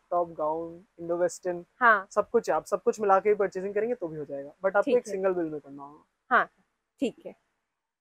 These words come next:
Speaker 2: तो चलिए देख लेते हैं आज का लहंगा का कलेक्शन। भैया,
Speaker 1: देख-
Speaker 2: आज का स्टार्टिंग रेंज क्या रख रहे हैं?
Speaker 1: स्टार्टिंग रेंज दीदी टू थाउजेंड से है।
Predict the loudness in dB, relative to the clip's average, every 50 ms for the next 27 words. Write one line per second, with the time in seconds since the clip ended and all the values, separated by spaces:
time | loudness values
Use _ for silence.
0 | _ _ _ _ _ _ _ _ 4 6 6 6 6 4 2 2 2 2 2 2
1 | 0 0 0 0 2 6 6 6 6 6 4 2 2 4 4 4 4 2 2 0
2 | -4 -4 -4 -4 -4 -6 -8 -10 -8 -6 -2 0 2 4 4 2 2 0 -2 0
3 | 2 4 4 4 4 4 -2 -2 -2 -2 -2 -2 0 2 2 2 2 0 -2 -2
4 | -2 -2 -2 -2 2 6 6 6 6 4 -2 -2 0 -2 -2 -2 -2 -4 -6 -6
5 | -6 -6 -8 -8 -6 -2 -2 -2 -2 -4 -8 -10 -8 -10 -10 -10